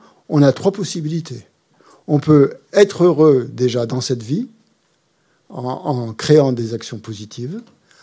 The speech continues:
en, en entretenant les, les pensées positives. Et si on, et si on crée du bon karma positif,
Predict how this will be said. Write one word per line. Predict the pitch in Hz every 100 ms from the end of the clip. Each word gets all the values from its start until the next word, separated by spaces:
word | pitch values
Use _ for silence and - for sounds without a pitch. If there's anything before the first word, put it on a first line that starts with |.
| _ _ _
en, | 131 120 120
en | 139 170 165 131 120 117 117
entretenant | 139 175 - 151 151 139 143
les, | 131 117 110 139
les | 123 120
pensées | 135 160 160 160
positives. | 151 123 107 107 - 131 220 _ _ - - _ 165
Et |
si | - 196
on, | 185
et | 185 185 165
si | -
on | 165
crée | 160 185
du | 165
bon | 143 139
karma | 135 127
positif, | 120 123 113 113 247 -